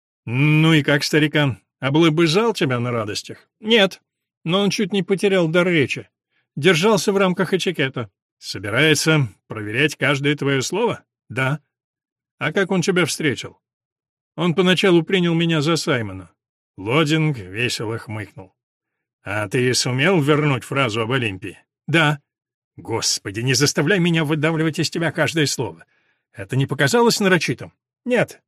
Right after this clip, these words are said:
все пришлось весьма кстати». «Ну и как?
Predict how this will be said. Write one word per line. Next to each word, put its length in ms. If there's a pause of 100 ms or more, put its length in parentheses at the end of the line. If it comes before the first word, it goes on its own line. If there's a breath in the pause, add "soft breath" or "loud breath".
(280 soft breath)
все 240
пришлось 420
весьма 300
кстати». 500 (720)
«Ну 240
и 80
как? 380